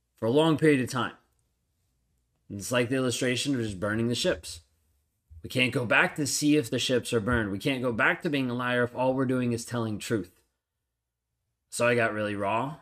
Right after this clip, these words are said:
really blunt. And I was like, "Hey, everybody, this is my shit that's out there." Like it or not, this is what it is.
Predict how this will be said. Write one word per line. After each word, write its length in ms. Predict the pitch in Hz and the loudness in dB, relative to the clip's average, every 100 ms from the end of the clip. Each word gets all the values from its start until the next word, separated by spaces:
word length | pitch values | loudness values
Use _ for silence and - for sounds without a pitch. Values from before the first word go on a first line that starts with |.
| _ _ _ - | _ _ _ -4
really 240 | 117 104 | -2 -2
blunt. 480 | 92 107 135 - - _ _ _ _ | -4 -2 -2 -2 -16 _ _ _ _
And 80 | 92 | -8
I 20 | |
was 80 | 98 | -2
like, 220 | 110 107 | 0 0
"Hey, 360 | 101 170 180 120 | 2 2 4 2
everybody, 440 | 117 117 123 151 | 2 2 2 2
this 340 | 139 123 135 - | 2 -2 -4 -6
is 100 | 123 | -6
my 160 | 127 | -6
shit 280 | 117 151 135 | -4 -4 -4
that's 180 | 120 117 | -8 -4
out 260 | 120 131 - | -2 -2 -4
there." 260 | 98 - _ _ _ _ _ _ _ _ - | -6 -8 _ _ _ _ _ _ _ _ 0
Like 240 | 110 120 | 0 2
it 80 | 131 | 2
or 100 | 117 | 2
not, 460 | 127 170 151 117 104 | 6 4 4 -2 -2
this 260 | 127 123 | -2 0
is 160 | 127 113 | -2 0
what 160 | 113 | 0
it 120 | 110 113 | 0 0
is. 360 | 120 - - | -2 -4 -18